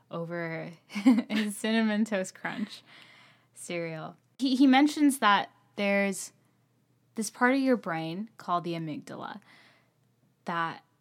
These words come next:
is responsible for your instant reactions, your fight, flight, and freeze response. He talks, he goes into a little bit more detail about that, but not as much. He,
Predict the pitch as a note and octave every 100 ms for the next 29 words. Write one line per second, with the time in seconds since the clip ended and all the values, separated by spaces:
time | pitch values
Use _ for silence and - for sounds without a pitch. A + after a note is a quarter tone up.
0 | _ - G3 G3+ G3 - F3 F3+ F#3 E3+
1 | D#3+ D3+ G#2 C3+ - - E3 D#3 D3+ D3+
2 | D#3 - _ _ - F#3 F#3+ - F3+ F3+
3 | F2+ A#2 E2 - - - - - F3+ F3
4 | D#3 - A3 G#3 D#3 _ _ - F3+ E3
5 | - _ - E3+ - E3+ E3 - - -
6 | - - - _ _ _ _ _ - B3+
7 | B3 C#4 C#4 A3+ G#3+ A#3+ B3 A3+ G3+ -
8 | G#3+ G3 F3+ F3+ F3 E3 D#3 D#3 D#3+ D3+
9 | - - - - - _ _ - E3 D#3
10 | D#3 - D3+ - _ F3 E3 - - G3+
11 | G3+ F3 - E3 - G3 F#3+ F3+